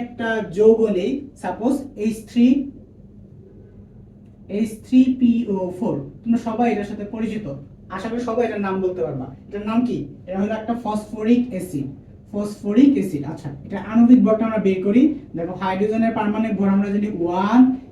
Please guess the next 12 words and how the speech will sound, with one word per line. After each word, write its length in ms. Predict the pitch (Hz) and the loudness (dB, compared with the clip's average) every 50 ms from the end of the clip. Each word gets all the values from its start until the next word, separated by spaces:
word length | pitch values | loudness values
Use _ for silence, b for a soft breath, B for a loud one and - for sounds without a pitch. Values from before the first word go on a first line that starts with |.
| - 214 220 | -12 -6 -4
into, 220 | 226 - - - 247 202 | -4 -4 0 2 2 2
এখানে 180 | 196 208 196 196 190 | 2 2 0 -2 -2
হাইড্রোজেন 340 | 185 175 180 196 202 208 208 202 196 | -2 -4 -4 -4 -4 -4 -4 -4 -4
আছে 120 | - 202 202 202 | -4 -6 -4 -4
আমার 140 | 226 226 - - - | -4 -4 -4 0 6
তিনটা, 400 | 262 254 240 220 - - 143 135 131 - - - - - - - - 190 | 8 10 10 8 8 4 -2 -6 -8 -10 -14 -18 -20 -20 -20 -18 -10 -6
ওয়ান 180 | 196 214 208 208 208 202 | -4 -2 0 0 0 0
into 180 | 196 190 240 254 254 - - | 0 2 4 4 2 2 0
three 220 | - 196 147 139 139 - - - - - - - - | -2 -2 -2 -2 -2 -6 -10 -14 -20 -20 -18 -12 -4
প্লাস 300 | 220 214 202 180 160 - - - - - - - - | -2 -2 0 0 -2 -4 -8 -12 -16 -20 -20 -18 -10
ফসফরাসের 680 | - 208 214 208 - 233 220 220 226 220 - 262 277 269 - - - - - - | -6 -6 -6 -6 -6 -8 -8 -6 -6 -4 -2 -2 -2 -2 -4 -6 -10 -16 -8 -4
পারমাণবিক 420 | 220 214 226 226 226 233 233 233 | -2 -2 0 2 6 6 6 6